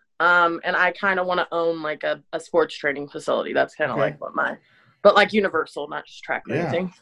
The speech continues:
Speaker 2: that's awesome.
Speaker 1: But that's kinda my thing is, like, I wanna invest my time and energy into, like, training, but not coaching, if that makes
Speaker 2: Yeah.
Speaker 1: sense. Like,
Speaker 2: Yeah, no,
Speaker 1: helping
Speaker 2: totally.
Speaker 1: people to get training, but I'm not giving the training kind of
Speaker 2: Yeah.
Speaker 1: thing.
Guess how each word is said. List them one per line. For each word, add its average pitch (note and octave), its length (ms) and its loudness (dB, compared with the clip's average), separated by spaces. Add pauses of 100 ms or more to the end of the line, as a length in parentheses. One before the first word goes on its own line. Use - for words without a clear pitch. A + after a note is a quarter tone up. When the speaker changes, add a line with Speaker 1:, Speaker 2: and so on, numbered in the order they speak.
(140)
Speaker 2:
that's B2+ 180 -10
awesome. B2 280 -2
Speaker 1:
But F3 60 8
that's E3+ 220 6
kinda F3 220 2
my D#3+ 180 -2
thing D#3+ 240 -4
is, D#3 160 -8
like, C#3 160 -6
I D#3+ 60 2
wanna D#3+ 220 -4
invest D3+ 680 -4
my C#3 180 -8
time D3+ 260 -4
and D3 80 -8
energy D3 360 -4
into, C#3 180 -6
like, C3 220 -2 (100)
training, D#3+ 520 2
but C#3 140 0
not D3 240 0
coaching, - 460 -2
if - 120 -10
that E3 120 4
makes A2+ 200 0
Speaker 2:
Yeah. B2+ 60 0
Speaker 1:
sense. C#3 240 4
Like, D3+ 220 2
Speaker 2:
Yeah, D#3+ 140 -4
no, C#3 100 -2
Speaker 1:
helping F#3 340 6
Speaker 2:
totally. F#3 160 0
Speaker 1:
people E3+ 200 4
to F3 100 -2
get A3 340 4
training, E3+ 480 2
but D#3+ 200 -4
I'm G#3 180 4
not G#3+ 220 2
giving G3+ 280 -2
the F3+ 100 -12
training E3 460 -6
kind G3 200 -6
of - 80 -6
Speaker 2:
Yeah. - 100 4
Speaker 1:
thing. - 200 -2